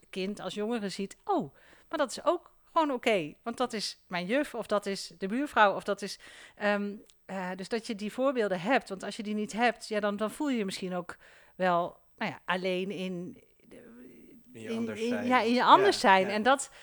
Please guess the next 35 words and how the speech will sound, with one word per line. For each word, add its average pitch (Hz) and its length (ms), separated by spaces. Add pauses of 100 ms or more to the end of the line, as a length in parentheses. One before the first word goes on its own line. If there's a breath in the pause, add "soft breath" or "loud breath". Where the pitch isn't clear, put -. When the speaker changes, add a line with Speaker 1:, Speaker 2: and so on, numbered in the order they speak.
(260 loud breath)
Speaker 1:
ja, 165 300
dus 190 180
die, 247 220
die 240 220
positieve 240 1000
voorbeelden 233 580
heb 214 160
je 226 100
ook 208 80
heel 220 160
erg 180 140
nodig 233 520 (180)
in, 208 380 (580 soft breath)
in 214 140
je 208 120
omgeving. 190 840
En 180 380
dat 190 320
is - 340
ook 196 200
iets 254 180
wat 233 160
je, 196 420
ja, 180 300 (240)
eh, 185 120 (1160 soft breath)
eh, 190 100 (100)
ja, 196 280
wa-, 180 220 (100)
ja, 156 220
wat - 300
belangrijk 156 420
is 147 140
voor 156 220
dit, 151 220
eh, 160 80